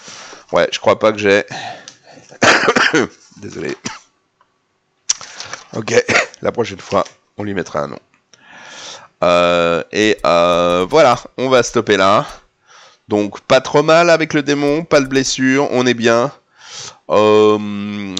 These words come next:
va falloir quand même qu'on fasse attention si jamais on combat, euh,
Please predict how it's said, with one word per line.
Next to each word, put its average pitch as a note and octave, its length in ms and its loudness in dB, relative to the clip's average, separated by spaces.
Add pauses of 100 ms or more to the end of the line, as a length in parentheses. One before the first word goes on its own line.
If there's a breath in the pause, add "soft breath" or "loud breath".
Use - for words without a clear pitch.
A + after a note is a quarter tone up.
(100)
va B2 160 0
falloir F3+ 300 0
quand E3+ 100 2
même E3+ 160 0
qu'on D3+ 140 -2
fasse C#3+ 200 0
attention C#3 500 -2
si A#2 180 -6
jamais A2+ 200 0
on A2+ 120 0
combat, A2 460 2
euh, F2 300 0